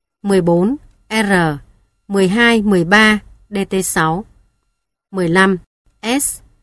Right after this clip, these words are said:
Năm, mười M P. Mười sáu. R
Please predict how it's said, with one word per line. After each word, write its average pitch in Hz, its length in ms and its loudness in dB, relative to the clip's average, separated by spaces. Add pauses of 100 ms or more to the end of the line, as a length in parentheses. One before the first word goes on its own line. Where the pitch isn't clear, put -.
(400)
Năm, 233 380 0 (220)
mười 180 440 2 (200)
M 180 100 0 (180)
P. - 40 -8 (1300)
Mười 180 160 -6
sáu. 165 440 -2 (480)
R 214 180 -2